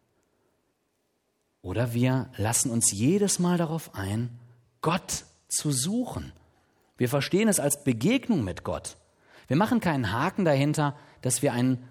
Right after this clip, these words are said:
Frömmigkeitsritual abgehandelt haben. Wir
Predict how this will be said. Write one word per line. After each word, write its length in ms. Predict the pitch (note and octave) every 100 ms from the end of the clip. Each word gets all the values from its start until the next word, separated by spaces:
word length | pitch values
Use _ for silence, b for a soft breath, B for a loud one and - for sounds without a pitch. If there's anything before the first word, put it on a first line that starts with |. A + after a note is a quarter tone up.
| -
Frömmigkeitsritual 1300 | - - F#3 A#3+ A3+ - A2 - G#2+ G2+ F#2+ F#2
abgehandelt 760 | - G#2 - F2+ E2 D#2+ D#2+ -
haben. 340 | D2+ D2 C2+ - _ _ _ _ _ _ _ _ _ _ _ _
Wir 260 | - F#2